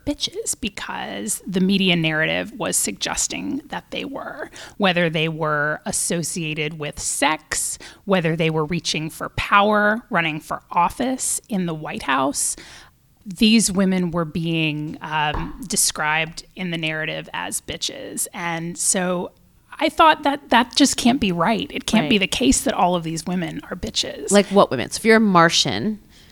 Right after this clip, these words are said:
Speaker 2: and you were not born in the nineties, like, what women are we talking about?
Speaker 1: So I like to think of the decade as being framed by two, if you will, sex scandals.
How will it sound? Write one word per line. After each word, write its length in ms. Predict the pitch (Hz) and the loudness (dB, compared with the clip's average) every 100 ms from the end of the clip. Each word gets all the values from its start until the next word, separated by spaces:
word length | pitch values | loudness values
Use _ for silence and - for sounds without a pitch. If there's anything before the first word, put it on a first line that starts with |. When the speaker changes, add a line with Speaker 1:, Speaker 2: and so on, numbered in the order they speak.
| - - - | -20 -4 4
Speaker 2:
and 160 | 165 160 | 6 6
you 440 | 156 151 147 143 | 6 6 6 4
were 120 | 147 | 4
not 200 | 143 131 | 2 0
born 140 | 147 160 | 0 2
in 100 | 185 | 2
the 60 | |
nineties, 480 | 131 127 165 - - - - | 0 -2 -4 -6 -14 -18 -2
like, 160 | 165 160 | -2 0
what 180 | 165 - | 2 2
women 160 | 156 | 2
are 60 | 139 | 0
we 80 | 135 | -4
talking 260 | - - | -6 -8
about? 180 | - - - | -8 -10 -4
Speaker 1:
So 180 | - - | 0 2
I 100 | 262 | 4
like 200 | 285 330 | 4 2
to 100 | - | -2
think 260 | - 202 175 | 0 0 0
of 80 | |
the 100 | 156 | 0
decade 480 | 147 143 - 170 156 | 0 0 0 -6 -6
as 160 | 185 143 | -6 -6
being 280 | 180 160 170 | -4 -4 -6
framed 640 | - 170 156 160 160 165 | -4 0 0 0 -2 -4
by 340 | 170 165 175 - | -4 -4 -6 -4
two, 680 | - - 202 196 190 190 - | -4 0 2 2 2 -2 -4
if 180 | 214 202 | -6 -4
you 100 | 175 | -6
will, 160 | - | -4
sex 400 | - - - - | -4 -4 -4 -4
scandals. 720 | - 185 190 - - - - | -4 -6 -8 -8 -6 -6 -6